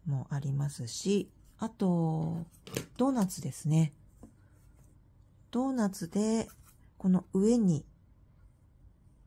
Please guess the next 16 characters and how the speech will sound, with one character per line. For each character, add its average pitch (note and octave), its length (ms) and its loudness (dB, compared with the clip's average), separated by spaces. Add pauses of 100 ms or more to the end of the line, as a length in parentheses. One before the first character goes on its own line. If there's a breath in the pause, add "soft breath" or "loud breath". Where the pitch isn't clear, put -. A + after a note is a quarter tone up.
(520)
こ - 140 -10
う D3+ 40 -4
か - 160 -6
け E3+ 160 -4
た D3+ 200 -4
チ D#3+ 140 -6
ョ - 20 -2
コ C3 360 -6 (960)
の B3 140 -4
描 F#3+ 160 2
き F#3 80 -6
方 F#3 280 2
な F3 120 4
ん E3+ 80 0
か D#3+ 140 -4
も C3 240 -4